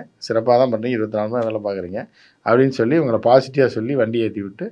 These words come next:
கதவை அடைச்சிட்டு அவன் உட்காந்துருப்பான். வந்து பார்த்தா அவன் என்ட்ரி பண்ணிட்டு இருப்பான்ற மாதிரி இவங்க அப்படிதான் செய்வாங்க. அந்த மாதிரி எவனோ கேட்டிருக்கான்,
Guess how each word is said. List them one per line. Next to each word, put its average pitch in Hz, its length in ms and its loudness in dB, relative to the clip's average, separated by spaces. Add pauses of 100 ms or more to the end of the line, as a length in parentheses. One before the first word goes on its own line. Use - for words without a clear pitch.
(540)
கதவை 139 260 8
அடைச்சிட்டு 113 260 0
அவன் 120 160 0
உட்காந்துருப்பான். 110 420 -2
வந்து 139 140 2
பார்த்தா 135 320 6
அவன் 123 160 0
என்ட்ரி 117 240 -4
பண்ணிட்டு 98 300 -10
இருப்பான்ற 95 380 -12
மாதிரி 90 260 -12 (100)
இவங்க 127 240 -2
அப்படிதான் 120 320 2
செய்வாங்க. 180 220 -10 (340)
அந்த 143 200 0
மாதிரி 202 180 4
எவனோ 180 280 4
கேட்டிருக்கான், 147 420 2